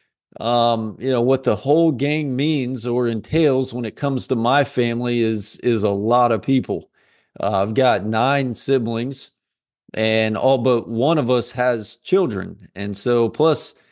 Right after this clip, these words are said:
we got two buns in the oven that are due in twenty twenty-four that, uh, you know, everyone's super excited about and happy. So let's just say these aren't your typical Airbnb or,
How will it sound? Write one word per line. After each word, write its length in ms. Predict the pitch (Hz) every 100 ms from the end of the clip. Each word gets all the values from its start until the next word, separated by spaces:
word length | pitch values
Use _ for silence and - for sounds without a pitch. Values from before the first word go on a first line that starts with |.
| -
we 300 | 135 139 135
got 380 | 139 156 127 - _ _ _
two 240 | - 170
buns 440 | 143 135 156 156 135
in 160 | 147
the 160 | 135 139
oven 340 | 156 135 131
that 140 | 135 120
are 100 | 120
due 320 | 117 147 143
in 160 | 123
twenty 400 | 110 135 143 139
twenty-four 720 | 117 127 135 120 - 143 139 127
that, 360 | 110 113 104 _ _ _
uh, 160 | - 107
you 100 | 110
know, 140 | 113 113
everyone's 500 | 113 123 113 113 -
super 420 | - 131 127 120
excited 540 | 107 - 117 113 107
about 300 | 104 107 107
and 80 | 101
happy. 380 | 101 107 101 98
So 140 | -
let's 200 | 160 196
just 240 | 220 214 -
say 400 | 175 151 139 139 _ _ _ -
these 420 | - - 135 143
aren't 240 | 175 160
your 120 | 147 127
typical 720 | - 160 156 - 151 143 135
Airbnb 1040 | 131 147 135 110 143 127 104 131 135 135 123
or, 520 | 117 117 117 110 107